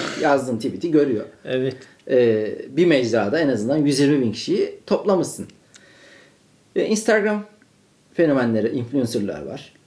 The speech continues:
Speaker 2: İçerik üreticiler.
Speaker 1: E, podcasterlar var. Onlar da başka bir mecra aslında. Sonuçta yani, e, direkt orada var olan ve sonra diğer mecralarda fark edildiği için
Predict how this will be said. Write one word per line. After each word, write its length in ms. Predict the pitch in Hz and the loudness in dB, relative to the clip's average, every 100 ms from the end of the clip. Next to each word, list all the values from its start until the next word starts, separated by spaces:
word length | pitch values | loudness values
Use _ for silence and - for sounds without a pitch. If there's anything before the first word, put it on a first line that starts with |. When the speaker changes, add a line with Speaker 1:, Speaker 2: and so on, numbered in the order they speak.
| _ 156 | _ -6
Speaker 2:
İçerik 420 | 147 165 160 160 | 0 2 2 2
üreticiler. 720 | 139 131 120 117 110 120 - _ 147 | 0 0 -4 -6 -6 -6 -12 _ -10
Speaker 1:
E, 100 | - | -2
podcasterlar 800 | 214 220 - 233 233 208 190 175 | 0 0 0 0 2 2 4 4
var. 160 | 160 | 2
Onlar 340 | 160 165 175 175 | 2 2 2 0
da 100 | 156 | 0
başka 280 | 156 - 202 | -2 0 2
bir 40 | |
mecra 360 | 202 131 110 101 | 2 2 0 -2
aslında. 380 | 98 - 113 98 | -4 -8 -8 -6
Sonuçta 680 | 117 113 110 139 123 - - _ - _ - | -4 -4 -2 -2 -2 -6 -16 _ -20 _ -6
yani, 420 | 123 117 117 120 - _ _ _ - | -2 0 -2 -4 -12 _ _ _ -6
e, 80 | 131 113 107 107 | -2 -2 -4 0
direkt 300 | 147 165 160 | 2 2 4
orada 360 | 180 165 151 139 | 4 6 4 4
var 200 | 139 139 | 4 4
olan 400 | 131 135 151 151 | 2 0 -2 -2
ve 100 | 123 | -2
sonra 440 | - 156 165 139 | 0 2 4 2
diğer 240 | 127 120 113 | 2 2 2
mecralarda 600 | 113 110 110 110 104 101 | 0 2 2 2 0 -2
fark 240 | 110 98 | -2 -4
edildiği 360 | 98 98 101 101 | -4 -6 -6 -8
için 220 | - 110 | -8 -12